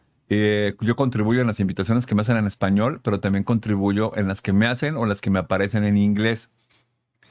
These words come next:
Y de repente, cuando nosotros queremos crear contenido, no sabemos cómo. O sea, hay un montón, ¿no? Lo más sencillo son los posts, la verdad. Porque eso, cualquier idea que tengas, cualquier reflexión, cualquier respuesta,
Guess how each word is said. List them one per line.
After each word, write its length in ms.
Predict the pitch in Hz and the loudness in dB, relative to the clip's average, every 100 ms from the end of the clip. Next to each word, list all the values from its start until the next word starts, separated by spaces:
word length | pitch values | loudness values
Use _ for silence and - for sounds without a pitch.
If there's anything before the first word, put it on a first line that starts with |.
| _ _ - | _ _ 0
Y 420 | 113 120 120 117 | 4 4 4 4
de 100 | 127 | 2
repente, 440 | 131 131 165 190 | 2 0 0 -2
cuando 220 | 180 135 | -2 0
nosotros 320 | 117 117 - - | 0 -2 -8 -4
queremos 400 | 139 135 151 - | -2 -2 -2 -2
crear 400 | 123 117 123 123 | 0 2 0 -2
contenido, 800 | 131 123 127 135 135 117 127 127 | -2 2 2 2 2 2 0 0
no 180 | 104 117 | 0 0
sabemos 460 | 143 131 131 127 | 0 0 -2 -4
cómo. 260 | - 113 101 | 0 2 2
O 40 | |
sea, 120 | 95 113 | 2 0
hay 60 | |
un 80 | 131 | 2
montón, 420 | 147 127 117 101 | 0 0 0 2
¿no? 120 | 110 | 2
Lo 120 | 131 117 | 2 0
más 140 | 131 | 0
sencillo 300 | 156 135 139 | -2 -2 0
son 140 | 131 | 0
los 120 | 135 127 | -2 0
posts, 440 | 104 95 - - | -2 -2 -6 -8
la 140 | 90 | -4
verdad. 340 | 87 90 90 - _ _ _ _ _ _ _ - | -2 -2 -4 -4 _ _ _ _ _ _ _ -12
Porque 280 | 101 90 110 | -10 -2 -2
eso, 320 | 117 127 123 | 0 0 0
cualquier 300 | 117 92 120 | -2 0 0
idea 180 | 127 123 | 2 0
que 120 | 120 | -2
tengas, 400 | - 123 123 127 | -2 0 0 0
cualquier 360 | 110 98 113 110 | -2 0 0 0
reflexión, 720 | 110 98 82 113 113 117 117 | -2 -4 -2 0 2 2 0
cualquier 360 | 101 - 104 | -2 -2 -4
respuesta, 920 | 104 101 - 120 120 - 113 113 110 | -4 -6 -2 0 0 0 0 0 -2